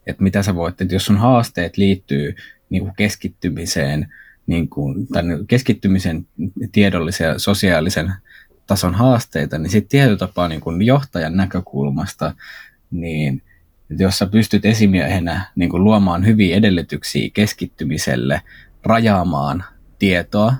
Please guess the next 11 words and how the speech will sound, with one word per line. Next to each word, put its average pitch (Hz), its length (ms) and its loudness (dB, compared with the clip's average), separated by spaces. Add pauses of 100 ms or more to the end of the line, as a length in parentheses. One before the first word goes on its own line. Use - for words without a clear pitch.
(120)
elikkä 82 280 -4
niin 82 140 -2
kun 76 260 -6 (240)
sit, - 300 -4 (480)
mä 80 120 -4
en 85 80 -6
tiedä 92 140 0
mikä 110 260 2
on 92 180 -2 (200)
combinatory 98 760 2
explosive 95 680 0